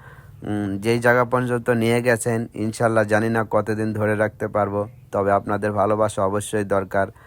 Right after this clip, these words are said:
আপনারা সাথে থাকবেন, তারপরে কিন্তু আমাদের সামনের দিকে যাওয়া হবে। অবশ্যই সাথে থাকবেন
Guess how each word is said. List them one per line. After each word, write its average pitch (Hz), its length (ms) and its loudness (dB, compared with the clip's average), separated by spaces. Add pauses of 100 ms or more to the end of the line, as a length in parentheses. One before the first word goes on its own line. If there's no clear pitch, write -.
(340)
আপনারা 98 360 0
সাথে 101 380 -4
থাকবেন, 98 500 -6 (200)
তারপরে 101 440 0
কিন্তু 101 260 -4
আমাদের 98 380 -2 (220)
সামনের 98 400 -4
দিকে 95 260 -6
যাওয়া 95 340 2
হবে। 85 320 -2 (480)
অবশ্যই 117 400 0
সাথে 107 300 -2
থাকবেন 104 480 -2